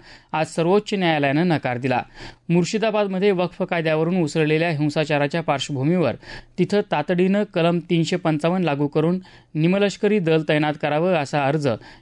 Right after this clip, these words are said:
न्यायमूर्ती भूषण गवई आणि न्यायमूर्ती ऑगस्टिन मसीह यांच्या पीठासमोर सुनावणीला आला होता.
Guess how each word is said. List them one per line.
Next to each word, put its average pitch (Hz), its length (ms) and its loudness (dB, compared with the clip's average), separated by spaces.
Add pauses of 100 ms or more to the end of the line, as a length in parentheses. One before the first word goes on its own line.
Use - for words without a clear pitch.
न्यायमूर्ती 180 600 0
भूषण 147 380 0
गवई 151 320 2 (280)
आणि 156 160 0
न्यायमूर्ती 180 600 -2
ऑगस्टिन 165 640 -2
मसीह 147 360 0 (460)
यांच्या 180 340 0
पीठासमोर 160 480 -2
सुनावणीला 147 500 0
आला 127 220 0
होता. 120 320 -4